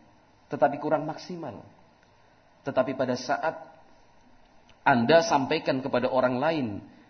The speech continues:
barangkali orang lain tersebut lebih mampu mengamalkannya. Dia lebih sempurna, lebih maksimal. Nah,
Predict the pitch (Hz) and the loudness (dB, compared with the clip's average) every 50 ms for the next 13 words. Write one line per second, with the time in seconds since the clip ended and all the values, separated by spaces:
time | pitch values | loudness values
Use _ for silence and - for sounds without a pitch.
0 | _ _ - 117 123 123 123 123 123 135 127 131 135 - 123 123 127 127 123 127 | _ _ 2 4 6 6 6 4 4 2 2 2 -2 -2 0 0 0 2 0 0
1 | 127 123 120 120 120 - - 120 120 123 - - - - - - - 139 131 117 | 0 0 -2 -4 -6 -8 -8 -6 -6 -8 -8 -10 -18 -20 -20 -12 -6 -6 -4 0
2 | 123 135 127 135 131 135 139 135 139 139 135 - 131 113 104 107 104 101 98 98 | 0 0 0 0 -4 -2 -2 -2 -2 -4 -6 -6 -6 -4 -4 -4 -6 -4 -4 -4
3 | 95 95 98 92 95 98 87 82 - - - - - _ _ - 123 123 117 113 | -6 -6 -8 -10 -10 -10 -14 -16 -18 -20 -20 -20 -20 _ _ 0 2 2 2 2
4 | 117 117 113 - 123 104 110 123 127 135 135 131 123 - - - - 110 98 107 | -2 -4 -4 -4 -8 -6 -6 -4 -4 -2 0 0 0 -2 -4 -8 -8 -6 -6 -4
5 | 101 104 110 - - - 135 131 - 143 143 - - - - - - - - - | -4 -4 -6 -8 -8 -8 -8 -6 -4 -6 -6 -6 -8 -16 -18 -20 -20 -20 -20 -20
6 | - _ _ _ _ _ - _ _ _ _ _ _ - - - - - - - | -20 _ _ _ _ _ -20 _ _ _ _ _ _ -20 -20 -20 -20 -20 -20 -20
7 | - | -20